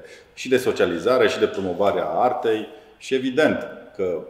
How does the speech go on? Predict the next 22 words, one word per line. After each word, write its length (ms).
odată 380
cu 100
aceste 260
platforme 680
și 320
arta 540
a 80
ajuns 220
să 80
fie 440
mediatizată, 840
dar 140
nu 80
numai 280
arta, 360
orice 640
mediu 300
să 120
fie 160
mediatizat 880
mai 180
bine. 240